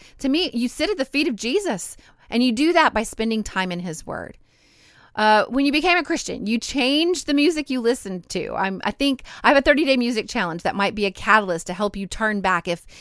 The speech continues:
if your music listening habits are not as, as pure as you want them to be. Um, you, when you, you prayed, uh, when you, your first love, you, you sat at the feet of Jesus in his word. You li-, changed the music you listened to. You prayed and you worshiped.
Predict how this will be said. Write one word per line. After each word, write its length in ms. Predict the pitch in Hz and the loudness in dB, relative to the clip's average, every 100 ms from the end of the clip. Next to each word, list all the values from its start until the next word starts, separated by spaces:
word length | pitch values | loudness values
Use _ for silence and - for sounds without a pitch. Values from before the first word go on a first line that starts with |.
| - | -12
if 200 | - 208 | -4 -4
your 120 | 202 196 | -2 -2
music 520 | 202 233 220 220 - | 0 0 2 0 -2
listening 380 | 196 190 202 190 | -4 -4 -6 -4
habits 520 | 175 170 160 - - - - | 0 0 -2 -10 -16 -20 -10
are 140 | - 196 | -4 0
not 180 | 190 | 2
as, 240 | 190 190 - | 2 -2 -4
as 160 | - 180 | -4 -4
pure 260 | - 196 180 | -4 -2 -2
as 160 | 175 | -2
you 80 | 170 | -4
want 220 | 165 160 | -6 -6
them 140 | 160 151 | -8 -8
to 120 | 170 | -10
be. 260 | - - - - - - - | -10 -14 -18 -20 -20 -16 -2
Um, 400 | 214 208 190 170 - | 2 2 0 -4 -12
you, 420 | - 214 233 233 - | -6 -4 -4 -4 -8
when 300 | - 208 226 | -10 -6 -4
you, 200 | 226 220 214 _ - | -4 -6 -10 _ -10
you 220 | 208 220 | -6 -6
prayed, 600 | - 311 311 311 233 165 | -4 2 6 6 6 2
uh, 260 | 175 123 - | -2 0 -2
when 240 | - 226 226 | -2 -2 -2
you, 240 | 220 208 - | -4 -8 -6
your 160 | 220 240 | -2 -2
first 320 | - 302 - | 2 0 4
love, 240 | 214 156 | 2 2
you, 160 | 180 196 | -4 -8
you 180 | 196 196 | -8 -2
sat 240 | 285 269 | 4 4
at 80 | 269 | 2
the 80 | 254 | -4
feet 200 | 233 220 | -4 -4
of 40 | |
Jesus 380 | 196 196 180 175 | -4 -6 -6 -8
in 80 | 170 | -10
his 160 | 156 | -8
word. 200 | 139 139 | -10 -10
You 80 | 180 | -4
li-, 120 | 226 | -4
changed 280 | - 294 311 | 0 0 2
the 60 | 294 | 0
music 340 | 240 202 190 | 0 -2 -6
you 100 | 180 | -6
listened 260 | 160 - 147 | -8 -8 -10
to. 100 | 170 | -10
You 140 | 190 | -10
prayed 400 | - 302 277 214 | -2 2 4 4
and 120 | 185 | 0
you 100 | 190 | -4
worshiped. 520 | 190 254 262 - 151 | 0 2 2 0 -6